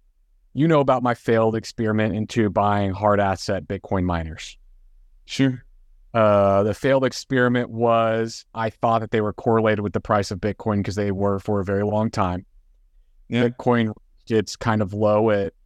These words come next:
Speaker 1: seventeen, eighteen, um, whenever I decided to buy these things 'cause the price of the miners were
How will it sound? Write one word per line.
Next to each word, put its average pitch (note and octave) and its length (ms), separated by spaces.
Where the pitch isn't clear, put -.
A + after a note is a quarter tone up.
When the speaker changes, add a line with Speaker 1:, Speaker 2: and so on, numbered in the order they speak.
Speaker 1:
seventeen, A2 880
eighteen, G#2+ 680
um, G2+ 540
whenever G#2+ 300
I G#2 80
decided G#2 400
to F#2+ 60
buy G#2 240
these G2+ 220
things F#2+ 280
'cause G2 140
the - 100
price G2+ 300
of G#2+ 60
the F#2+ 80
miners G2 420
were F#2+ 320